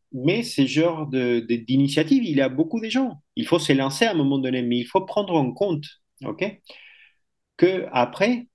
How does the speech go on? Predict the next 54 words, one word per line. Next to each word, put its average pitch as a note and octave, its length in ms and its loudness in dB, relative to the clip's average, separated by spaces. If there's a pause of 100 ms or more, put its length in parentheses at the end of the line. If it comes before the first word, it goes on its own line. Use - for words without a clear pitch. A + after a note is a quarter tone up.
(180)
on C#3 160 4
a D3 60 2
un B2 140 0
client C3+ 280 0
final G#3 400 -2
qui - 180 0
va A#2+ 120 2
être B2 180 -6
soit B2+ 220 -2
un A#2+ 40 0
restaurateur, A2+ 800 -2
soit B2 400 0 (220)
une B2 340 -2
personne D#3 400 -4
qui A#2+ 140 -8
vient B2 160 0
nous A#2 260 -2
acheter, A#2 320 -2
soit D3 160 0
sur - 220 -10
place, F3+ 180 2
sur C3+ 160 0
un B2 80 0
marché. C3 420 -4 (800)
Mais B2 80 0
il B2+ 80 -2
faut G3+ 120 4
prendre G#3 260 -4
en D#3+ 140 2
compte G#3+ 420 -2
qu'à - 440 -2
un C3 80 0
moment D#3 280 2
donné, E3 320 2
on C3 100 -2
va A2+ 160 2
grandir D3 460 -2 (280)
et C3+ 40 -2
on B2+ 80 2
va B2 120 4
vendre E3 360 0
soit C#3 280 -2
un B2+ 140 2
primeur. F#3 640 -4 (140)
Un A2+ 120 -6
primeur, D#3+ 540 -2 (280)
c'est - 220 0
quelqu'un C#3 320 2
qui D3 160 -4
doit A#2+ 140 0
nous A#2 200 -2
acheter A2+ 340 -2
moins B2+ 340 0
cher G3+ 480 -2